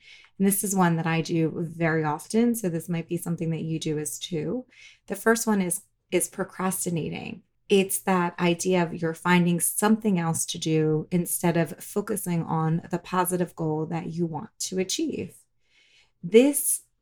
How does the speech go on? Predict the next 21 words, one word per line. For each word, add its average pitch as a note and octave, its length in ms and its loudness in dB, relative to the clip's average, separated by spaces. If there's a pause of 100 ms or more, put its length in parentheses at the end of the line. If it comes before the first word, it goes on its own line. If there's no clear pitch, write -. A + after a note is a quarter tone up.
procrastination F3+ 1300 0
may E3 140 0
be F3 180 0
anything. - 640 0
It's E3 220 -6
just - 400 -4
some A3 520 0
coping G3+ 440 0
mechanism D#3 800 -6 (380)
that F3+ 180 0
you E3+ 180 0
do E3+ 720 0
to - 140 -2
help - 360 -4
you F#3 200 0
out D#3+ 360 0
in D#3+ 200 -2
times D#3+ 640 -4
of D#3+ 160 -12
stress. - 680 -10 (640)
Now, E3+ 560 2